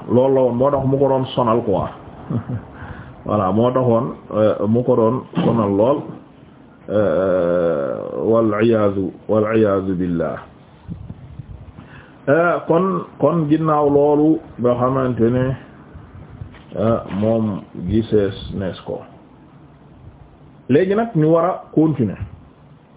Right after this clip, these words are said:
hein? Ñu war a continuer. Kon, euh, kon Saïd, kon gis nga noonu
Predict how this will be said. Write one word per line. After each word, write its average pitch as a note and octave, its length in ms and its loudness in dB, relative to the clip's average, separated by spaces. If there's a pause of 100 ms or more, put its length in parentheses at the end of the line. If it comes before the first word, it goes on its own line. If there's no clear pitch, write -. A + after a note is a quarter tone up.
hein? C3 320 -2 (1700)
Ñu A2+ 160 -2
war C#3+ 200 4
a C#3+ 80 2 (1120)
continuer. A#2 500 0 (1500)
Kon, D#3+ 160 2 (400)
euh, D3 300 0
kon D#3+ 200 0
Saïd, D3+ 540 0
kon B2+ 220 0
gis B2+ 160 0
nga B2+ 140 2
noonu B2+ 260 2